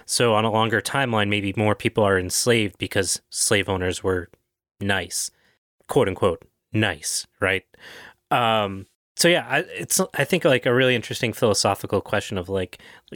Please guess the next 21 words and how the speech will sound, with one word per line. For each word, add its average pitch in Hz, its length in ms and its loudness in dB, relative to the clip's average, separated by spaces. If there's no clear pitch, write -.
kinda 175 160 0
like 139 140 2
pulling 127 260 2
off 107 140 2
a 101 60 0
Band-Aid. 90 420 -2
Is 92 120 -4
it 92 80 0
better 127 200 2
to 123 80 2
make 117 180 0
it 113 140 -2
slow 117 460 4
and 110 80 2
less 110 200 2
painful, 120 380 -2
or, 110 380 0
like, 87 260 -4
painful 98 480 0
and 85 180 -4
short? - 360 -2